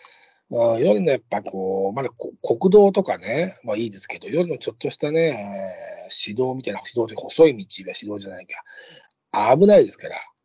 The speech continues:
はい、本当にね。あの、ね、首都高とか高速ね、夜乗る分にはね、逆にね、うん、いいんですけどね。本当にだからね、もう全然バイクはね、乗れないし、まあ、あと今、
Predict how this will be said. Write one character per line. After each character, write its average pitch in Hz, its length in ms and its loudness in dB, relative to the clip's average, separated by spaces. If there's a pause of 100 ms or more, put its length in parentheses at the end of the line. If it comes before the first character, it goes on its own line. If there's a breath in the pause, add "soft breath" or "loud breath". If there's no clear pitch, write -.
(160)
は 90 160 -6
い、 90 60 -4
本 95 240 -10
当 95 180 -12
に 87 120 -18
ね。 90 280 -12
あ - 40 -20
の、 92 300 -14
ね、 156 100 2
首 - 100 -6
都 262 160 4
高 170 260 2
と - 100 -14
か 90 120 -6
高 196 200 4
速 190 240 0
ね、 208 120 2
夜 208 220 6
乗 135 100 0
る 135 100 4
分 147 140 2
に 127 160 -4
は 95 80 -12
ね、 104 100 -14
逆 110 260 -6
に 113 140 -8
ね、 147 340 4
う - 40 -20
ん、 - 20 -20 (800 loud breath)
い 110 80 -10
い - 20 -10
ん 101 60 -10
で 95 100 -10
す 98 60 -4
け - 120 -12
ど 98 120 -12
ね。 117 240 -4
本 104 240 -12
当 107 100 -12
に 101 100 -12
だ 107 100 -6
か 92 80 -10
ら 82 120 -10
ね、 85 240 -10
も 90 120 -14
う 92 40 -16
全 113 160 -6
然 123 160 -4
バ 117 120 -4
イ 110 40 -6
ク 113 100 -12
は 107 80 -6
ね、 104 240 -10 (200)
乗 110 100 -8
れ 117 120 -6
な 127 160 -6
い 101 100 -10
し、 113 360 -2 (380 loud breath)
ま 175 100 6
あ、 - 40 8
あ 165 40 0
と - 120 -4
今、 127 180 -4